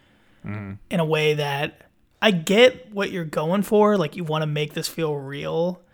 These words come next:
Speaker 2: But at the same time, like, this is a video game, and I know it's a video game. So,
Speaker 1: Yeah.
Speaker 2: like, quit making me do all the ste-,
Speaker 1: Tedious stuff.
Speaker 2: tedious stuff. Yeah,
Speaker 1: Yeah.
Speaker 2: exactly.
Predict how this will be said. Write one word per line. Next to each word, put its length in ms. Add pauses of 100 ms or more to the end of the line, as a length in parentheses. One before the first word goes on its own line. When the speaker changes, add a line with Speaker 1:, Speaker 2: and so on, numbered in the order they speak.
(380)
Speaker 2:
But 100
at 60
the 80
same 240
time, 200
like, 180
this 240
is 60
a 100
video 340
game, 400
and 140
I 80
know 280
it's 120
a 60
video 280
game. 380
So, 220
Speaker 1:
Yeah. 160
Speaker 2:
like, 80
quit 180
making 260
me 120
do 600 (400)
all 140
the 120
ste-, 80 (100)
Speaker 1:
Tedious 200
stuff. 80
Speaker 2:
tedious 380
stuff. 640
Yeah, 260
Speaker 1:
Yeah. 40
Speaker 2:
exactly. 600